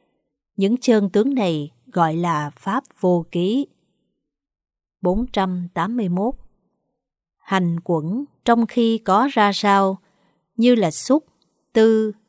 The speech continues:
tầm, tứ, nhất tâm, mạng quyền, hay là những pháp phi sắc nào khác nương sanh, mà trừ ra thọ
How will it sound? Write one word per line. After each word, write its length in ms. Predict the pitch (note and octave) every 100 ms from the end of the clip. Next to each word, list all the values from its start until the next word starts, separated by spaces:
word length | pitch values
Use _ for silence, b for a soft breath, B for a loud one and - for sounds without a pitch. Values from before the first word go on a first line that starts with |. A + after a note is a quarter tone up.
| -
tầm, 440 | F3 E3 D3 C#3+ D3+ _
tứ, 400 | F#3+ G3 A#3 D#4 - _ -
nhất 200 | A3 C#4 -
tâm, 380 | G3 F#3+ F#3+ F3+ _
mạng 320 | F3 E3 D3+ D#3+
quyền, 340 | F3+ F3 D3+ C#3+ _ _ _ _
hay 220 | - B3
là 120 | A3
những 260 | E3+ E3+ A#3+
pháp 260 | - C#4+ -
phi 180 | - A#3+
sắc 320 | A3+ C#4+ -
nào 240 | G#3 F3 D3+
khác 360 | - A3+ C#4+ -
nương 220 | G#3 G3
sanh, 380 | F3+ G3+ F#3+ F#3 b b b b
mà 140 | G3 G3
trừ 320 | F#3 F#3+ F3+
ra 380 | E3+ A#3 B3 A#3+
thọ 320 | - D#3+